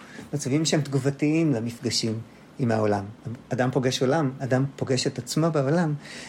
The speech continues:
ואז אנחנו יוצרים מרחב מכיל באדמה. זה יכול להיות בכל מיני צורות. החלק הזה של לגעת בעולם הוא כל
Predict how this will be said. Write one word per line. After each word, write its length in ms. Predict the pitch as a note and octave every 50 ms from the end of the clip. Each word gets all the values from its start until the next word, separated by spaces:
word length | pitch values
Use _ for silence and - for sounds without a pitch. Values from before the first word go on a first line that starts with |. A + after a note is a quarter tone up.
| - - C3
ואז 220 | C#3 C#3+ D3 E3
אנחנו 240 | E3+ E3 E3 - C#3+
יוצרים 440 | B2+ B2 - - B2+ C#3 B2+ C3 C#3 - - - - - - - - - -
מרחב 340 | B2+ B2 - - A#2+ A2 G#2+ G#2 A2+ - - - - -
מכיל 380 | B2+ A2+ - - D#3 C#3+ A#2 G2+ G2 - - - - - -
באדמה. 400 | A#2+ A2+ G#2 - A2 B2 C3+ C3+ B2+ - - - -
זה 120 | B2 B2
יכול 180 | B2 - E3+ E3
להיות 220 | F3+ F3+ F3+ E3+
בכל 260 | D3 C#3+ - F3+ F3
מיני 220 | F3 E3 D3+ D3 C#3+
צורות. 540 | - - C3+ A#2+ B2 G2+ - - - - -
החלק 360 | - - - - G#3 A3+ -
הזה 200 | D#3+ C#3 B2+ B2
של 280 | - - C#3+ B2 B2 A#2 - - - - - - - - - - -
לגעת 360 | A#2+ A2+ D3 D#3 F#3 F#3 F3
בעולם 540 | C#3 C3 A#2+ B2 C#3 D#3+ E3+ E3 E3 E3+ E3+ F#3+ - - - - - - - - - - - - - - - - -
הוא 100 | - C#3+
כל 120 | - C3+